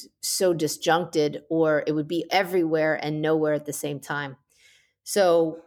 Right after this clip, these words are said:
I see that and I feel it, but I wanna produce something from it. So I have to throw all of that down onto a piece of paper. And most of my paper <laughs> is lined. <laughs>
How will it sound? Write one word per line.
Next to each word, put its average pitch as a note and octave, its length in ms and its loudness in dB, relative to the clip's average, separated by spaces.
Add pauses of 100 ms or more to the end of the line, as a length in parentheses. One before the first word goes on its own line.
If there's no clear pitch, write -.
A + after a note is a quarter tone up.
(160)
I D#3 140 2
see B3 320 -4
that D#3+ 260 2
and - 80 -4
I C#3+ 80 -2
feel G3 380 0
it, D3+ 220 0 (380)
but E3 120 -2
I D3+ 100 4
wanna D#3+ 240 -2
produce F3+ 460 -6
something D3+ 380 -8
from F3+ 380 -4
it. C#3+ 140 -6 (460)
So F#3 220 2
I E3+ 100 6
have F#3+ 260 -2
to F#3 100 -4
throw D#3+ 260 0
all G3+ 400 2
of E3 100 -4
that E3 260 0
down D#3 680 0
onto D3+ 320 -6
a D#3 60 -4
piece D#3 280 -10
of D3+ 100 -20
paper. - 500 -6 (520)
And D#3+ 560 0 (340)
most G#3+ 300 2
of E3+ 100 -4
my E3+ 120 4
paper E3 560 0 (340)
<laughs> B3+ 60 0 (640)
is D#3+ 140 -4
lined. F3+ 600 2 (320)
<laughs> E4+ 80 4